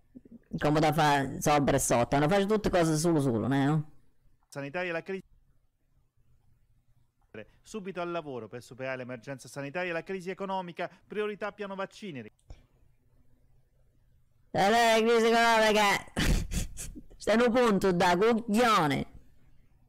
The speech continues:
Speaker 1: Sì, ma stai qui, dici, "Sì, ma in televisione si parla così." Eh, in televisione sono tanta coglioni.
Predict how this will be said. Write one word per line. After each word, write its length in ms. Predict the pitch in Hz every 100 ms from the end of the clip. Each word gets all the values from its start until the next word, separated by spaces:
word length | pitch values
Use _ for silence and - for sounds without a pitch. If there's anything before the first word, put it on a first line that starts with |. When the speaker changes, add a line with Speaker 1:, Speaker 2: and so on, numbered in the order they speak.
| _ _
Speaker 1:
Sì, 140 | - 170
ma 160 | 170 170
stai 220 | - 156
qui, 160 | 151 156 147 147
dici, 160 | 151 131
"Sì, 200 | 147 185
ma 140 | 160
in 100 | 151
televisione 640 | 151 160 151 147 160 170 151
si 100 | 143
parla 280 | 147 143 139
così." 280 | 147 -
Eh, 500 | 151 135 175 180 151 135
in 120 | 160
televisione 520 | 196 196 208 202 208
sono 220 | 165 170 -
tanta 340 | 208 190 185
coglioni. 640 | 175 165 156 170 135 123